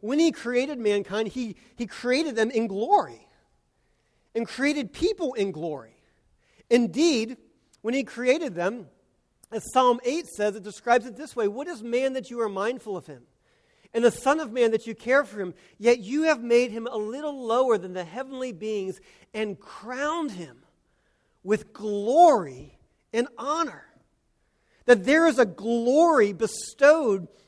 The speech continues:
upon humans. You can understand glory as that deep soul satisfaction,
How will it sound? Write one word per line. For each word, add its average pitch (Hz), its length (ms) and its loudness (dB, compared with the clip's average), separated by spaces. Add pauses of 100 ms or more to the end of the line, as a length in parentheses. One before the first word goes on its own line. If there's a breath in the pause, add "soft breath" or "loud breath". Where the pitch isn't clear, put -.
(120 soft breath)
upon 233 640 4 (180)
humans. 269 920 -4 (920)
You 254 100 -4
can 285 100 0
understand 269 540 0
glory 233 460 4
as 190 100 -2
that 190 240 0 (320 soft breath)
deep 277 320 2
soul 269 560 8
satisfaction, 240 1040 0